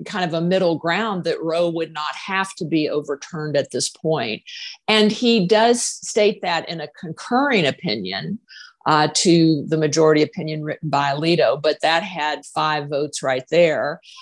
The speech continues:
and then six votes to uphold, counting the Chief Justice's vote, the Mississippi statute,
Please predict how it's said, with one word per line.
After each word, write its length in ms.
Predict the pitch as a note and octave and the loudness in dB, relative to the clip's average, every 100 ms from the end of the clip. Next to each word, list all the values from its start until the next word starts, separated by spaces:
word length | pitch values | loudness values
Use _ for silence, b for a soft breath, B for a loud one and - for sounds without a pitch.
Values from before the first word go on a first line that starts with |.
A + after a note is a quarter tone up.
| B - | B -6
and 180 | E3 D#3+ | -2 0
then 260 | D#3+ D3+ D3+ | 0 0 0
six 360 | - F#3 - | 0 0 0
votes 440 | D#3+ E3 D#3+ D3+ - | 0 4 4 2 -4
to 180 | - D#3+ | -4 0
uphold, 720 | D3 - E3 D#3 D3+ D3 D3 F3 _ _ - - | 0 -2 -2 0 2 -2 -8 -16 _ _ -20 -18
counting 360 | - F3+ D#3 D3+ | -10 -8 -6 -6
the 80 | D3 | -4
Chief 280 | - C#3+ C#3 | -4 -4 -2
Justice's 680 | D#3 F3 - D3+ - C3+ | -2 -2 -4 -10 -8 -6
vote, 280 | C#3 C3+ B2 B B _ | 0 0 0 B B _
the 100 | D#3 | 0
Mississippi 640 | D3+ D3 C3+ C3 D3 F3 E3 | 2 2 0 0 0 2 2
statute, 720 | - C#3 C3 - C#3 C#3 | 2 2 2 0 -2 -2